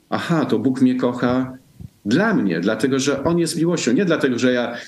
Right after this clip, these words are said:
e, tak się poświęcam dla Niego, że ja robię takie ważne rzeczy w Kościele, e, że jestem funkcjonariuszem Kościoła. Poza tym, e, ja, e, żyłem w takim przeświadczeniu, że, że jestem brudny, że,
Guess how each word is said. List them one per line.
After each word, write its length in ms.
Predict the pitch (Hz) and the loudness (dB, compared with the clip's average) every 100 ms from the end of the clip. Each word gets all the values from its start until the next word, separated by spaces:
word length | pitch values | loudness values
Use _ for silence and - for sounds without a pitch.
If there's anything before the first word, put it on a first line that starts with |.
| - | -2
e, 260 | 113 117 113 | 0 2 2
tak 180 | 123 | 0
się 120 | 127 127 | 2 2
poświęcam 580 | 123 - 165 156 127 | 2 2 0 2 0
dla 140 | 113 120 | 2 2
Niego, 460 | 123 135 120 113 | 2 2 0 0
że 140 | 107 113 | 0 0
ja 140 | 113 | 0
robię 260 | 123 127 117 | 0 0 0
takie 320 | 110 104 107 | -2 -2 0
ważne 320 | 110 104 104 | 0 -2 -2
rzeczy 260 | 101 131 135 | 0 0 0
w 60 | |
Kościele, 600 | - 104 - 113 110 98 95 - - _ - | 0 -2 0 0 0 -2 -4 -10 -20 _ -2
e, 140 | 104 | 0
że 80 | 104 | 2
jestem 240 | 104 113 | 2 0
funkcjonariuszem 760 | 104 113 127 113 107 123 127 117 | 2 0 2 0 0 0 0 0
Kościoła. 520 | 110 104 - 101 98 | 0 -2 0 0 0
Poza 220 | 90 127 | 0 0
tym, 340 | 120 135 127 - - - - | 2 2 2 -2 -12 -18 -2
e, 360 | 107 117 117 120 | 0 2 2 2
ja, 440 | 120 123 123 123 110 120 117 117 117 117 113 | 0 0 0 -2 0 0 0 0 0 -2 -2
e, 40 | |
żyłem 300 | 110 127 123 | 2 2 2
w 40 | 120 | -2
takim 220 | 123 120 | -2 0
przeświadczeniu, 760 | 120 107 113 - 165 151 120 | 0 0 -2 0 0 2 0
że, 420 | 104 107 101 101 - - - | 0 0 0 -2 -8 -18 -4
że 100 | 101 | 0
jestem 300 | 101 110 101 | 2 2 2
brudny, 640 | 113 127 113 107 104 101 | 2 2 2 0 0 0
że, 400 | 95 98 92 98 | 0 0 0 -2